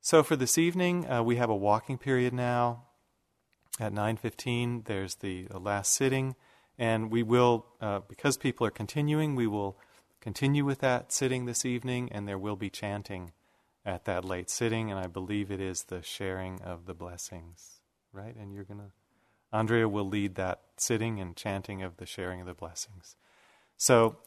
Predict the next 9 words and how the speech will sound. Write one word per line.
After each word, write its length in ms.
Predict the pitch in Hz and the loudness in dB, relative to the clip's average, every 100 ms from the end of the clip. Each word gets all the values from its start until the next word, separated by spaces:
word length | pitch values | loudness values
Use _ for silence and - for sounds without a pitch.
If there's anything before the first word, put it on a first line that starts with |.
| - | -2
if 260 | 117 - | -2 0
you're, 480 | 117 110 107 107 104 - | 2 2 2 0 -2 0
uh, 260 | 107 95 | 0 2
just 280 | 95 131 - | 2 2 4
arrived 760 | 127 120 117 117 117 117 110 - | 4 6 8 6 6 4 0 -8
and 280 | 110 95 92 | -6 -4 0
body 300 | 101 104 107 | 2 4 2
is 120 | 98 | 0
tired, 640 | - 120 113 117 113 110 | 2 4 6 6 4 2